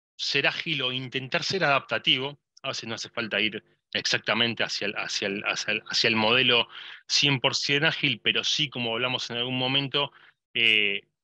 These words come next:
hoy las organizaciones necesitan tener esas capacidades de ser adaptativo, ¿eh? Porque los contextos van cambiando, porque las necesidades van cambiando, a veces con mucha frecuencia,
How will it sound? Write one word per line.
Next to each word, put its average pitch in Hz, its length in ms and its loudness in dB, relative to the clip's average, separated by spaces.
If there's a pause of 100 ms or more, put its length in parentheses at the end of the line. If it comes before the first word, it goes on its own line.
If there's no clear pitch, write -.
hoy 147 160 0
las 139 160 -2
organizaciones 123 720 -4
necesitan 107 720 -6 (840)
tener 143 520 6 (520)
esas - 220 2
capacidades 160 1080 6 (160)
de 113 80 -8
ser 147 180 6
adaptativo, 113 720 4 (220)
¿eh? 131 220 -2
Porque 104 320 -4
los 107 180 -4
contextos 113 560 -2
van 113 160 -2
cambiando, 175 640 4 (480)
porque 104 1080 -2
las 110 200 0
necesidades 135 520 4
van 117 140 2
cambiando, 165 460 2
a 113 60 4
veces 127 420 0 (480)
con 113 120 -8
mucha 139 340 -4
frecuencia, 165 760 2